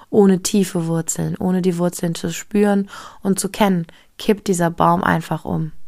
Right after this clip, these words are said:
ist nicht überlebensfähig. Also, Kontakt zu deinen Ahnen aufzunehmen, zu merken, dass du es intuitiv kannst, ohne dass jemand anders dir das, dir da, äh, erklären muss, wie du Kontakt zu deinen Ahnen aufnimmst,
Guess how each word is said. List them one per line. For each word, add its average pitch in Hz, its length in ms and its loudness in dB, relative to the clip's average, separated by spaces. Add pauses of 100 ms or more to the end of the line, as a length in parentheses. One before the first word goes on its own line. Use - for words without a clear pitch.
(220)
ist 180 180 -2
nicht 196 180 2
überlebensfähig. 160 960 -4 (1120)
Also, 180 480 2 (460)
Kontakt 220 560 0
zu - 220 -6
deinen 226 300 6
Ahnen 196 340 4
aufzunehmen, 165 840 -2 (440)
zu - 140 -2
merken, 226 360 4
dass 196 140 -2
du 185 100 -6
es 175 60 -6
intuitiv 214 840 2
kannst, 165 440 -6
ohne 233 260 4
dass 208 200 0
jemand 190 300 -2
anders 220 440 4
dir 202 180 2
das, - 340 -10 (300)
dir 190 180 0
da, 180 220 4 (520)
äh, 202 200 2
erklären 214 460 4
muss, 214 220 2
wie 202 80 4
du 247 260 4
Kontakt 220 400 0
zu 196 60 -4
deinen 214 280 2
Ahnen 208 260 2
aufnimmst, 190 420 0